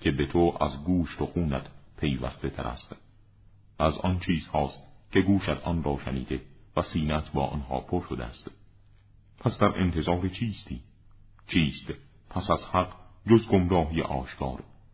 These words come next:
و پس از بیان واضح مگر پوشیدن حق؟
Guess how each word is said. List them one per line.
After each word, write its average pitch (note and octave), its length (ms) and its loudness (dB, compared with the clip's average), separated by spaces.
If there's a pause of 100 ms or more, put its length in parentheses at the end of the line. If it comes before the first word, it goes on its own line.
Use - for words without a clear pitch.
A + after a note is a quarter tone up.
(220)
و E2 60 2
پس - 280 0
از D#2 160 0
بیان D#2 360 0
واضح C2 400 -4 (260)
مگر F#2 260 0
پوشیدن C2+ 580 -6
حق؟ - 360 -14